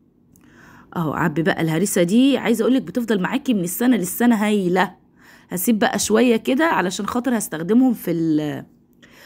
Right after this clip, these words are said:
في ال-، في المحلول الملحي للمخلل، هخلل بيه، تمام؟ أحط بقى برضو كده على وشها شوية زيت. أهو بالشكل ده، وهقفل البرطمان كويس جدًا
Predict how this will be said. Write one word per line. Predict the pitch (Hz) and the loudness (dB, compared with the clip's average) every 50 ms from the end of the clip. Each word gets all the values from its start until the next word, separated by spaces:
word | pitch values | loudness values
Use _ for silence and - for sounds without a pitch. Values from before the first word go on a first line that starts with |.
| - - - _ _ | -20 -20 -20 _ _
في | - 196 | -4 0
ال-، | 180 180 170 165 160 151 143 - - - _ _ _ _ _ _ _ _ _ | 2 2 2 2 2 0 0 -2 -6 -10 _ _ _ _ _ _ _ _ _
في | - - | -8 -6
المحلول | 185 180 170 175 - 202 196 208 240 247 240 | -4 -4 -4 -4 -2 0 2 4 4 4 4
الملحي | 220 180 170 196 254 269 - - 254 | 2 2 0 0 -2 -2 -2 0 0
للمخلل، | 233 220 208 196 208 208 - 143 113 - - - | 2 2 0 -2 -4 -4 -6 -8 -10 -10 -10 -10
هخلل | 170 196 185 - 196 220 208 175 147 | -10 -8 -4 -2 -2 -2 -2 -2 -4
بيه، | - - 330 - | -6 -8 -10 -8
تمام؟ | - 160 147 151 180 240 339 392 - _ _ _ - - - - - - - - | -8 -6 -4 0 0 0 0 0 -6 _ _ _ -20 -20 -20 -20 -20 -16 -16 -8
أحط | - - 196 - - | -6 -6 -6 -4 -2
بقى | 180 190 147 - | 0 2 2 2
برضو | 196 208 202 180 | 2 0 0 -2
كده | 180 - 214 220 | -2 0 0 2
على | 185 160 | 2 2
وشها | 151 160 - - 254 262 | 0 -2 -2 -2 -2 -2
شوية | - - 247 233 226 180 | 0 2 2 2 2 0
زيت. | 147 151 - - - _ _ _ _ - - _ _ _ _ _ _ _ _ _ _ _ _ _ _ _ _ - | -4 -10 -12 -14 -18 _ _ _ _ -20 -20 _ _ _ _ _ _ _ _ _ _ _ _ _ _ _ _ -6
أهو | - 185 165 131 - - - - _ | -4 -4 -4 -4 -6 -12 -18 -14 _
بالشكل | - - - - 170 196 190 - 175 139 135 | -10 -8 -4 -2 -2 -2 -2 -2 -2 0 2
ده، | 160 214 | 2 2
وهقفل | 233 220 214 - - - - 160 | 4 2 2 0 -4 -6 -6 -6
البرطمان | 160 151 147 135 - - 143 165 175 180 | -4 -4 -6 -6 -8 -6 -6 -6 -6 -6
كويس | 175 - 190 180 175 185 170 147 | -6 -4 -2 0 0 0 -2 -2
جدًا | 151 196 254 262 254 254 320 381 392 392 359 | 0 0 0 0 2 2 2 2 2 -2 -8